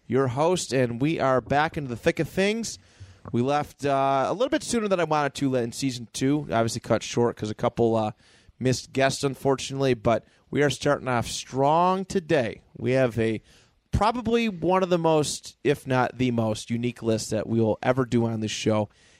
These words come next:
and I'm excited, uh, to talk about it with, <sighs> what are you to me, technically? You're not, like, a cousin-in-law yet.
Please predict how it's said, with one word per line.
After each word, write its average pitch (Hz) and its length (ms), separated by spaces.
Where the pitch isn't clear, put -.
and 110 160
I'm 107 60
excited, 135 600
uh, 113 280
to - 120
talk 131 280
about 120 320
it - 100
with, 110 300
<sighs> - 380
what 127 160
are 123 60
you 110 140
to - 160
me, 101 140
technically? - 540
You're 117 120
not, 151 180
like, 165 100
a 151 60
cousin-in-law 120 600
yet. 98 300